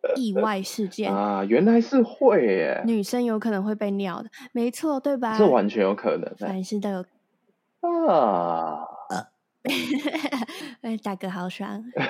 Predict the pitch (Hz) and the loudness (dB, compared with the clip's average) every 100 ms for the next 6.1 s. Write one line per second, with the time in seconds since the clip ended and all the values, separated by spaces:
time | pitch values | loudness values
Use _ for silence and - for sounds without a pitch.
0 | - - - - 381 - - - - _ | -6 -10 -12 -2 -2 0 -6 -6 -8 _
1 | _ _ - _ _ _ _ - 175 233 | _ _ -20 _ _ _ _ 0 4 8
2 | 147 156 120 139 113 127 104 104 101 101 | 8 8 6 4 2 2 2 2 0 2
3 | 101 95 95 92 87 73 82 190 185 _ | 0 2 2 4 2 2 0 -4 -4 _
4 | - - - 85 98 117 160 220 214 175 | -4 -2 2 0 2 0 2 2 4 4
5 | 160 - 170 110 - 50 - 120 170 156 | 2 2 2 2 0 -2 -2 0 0 0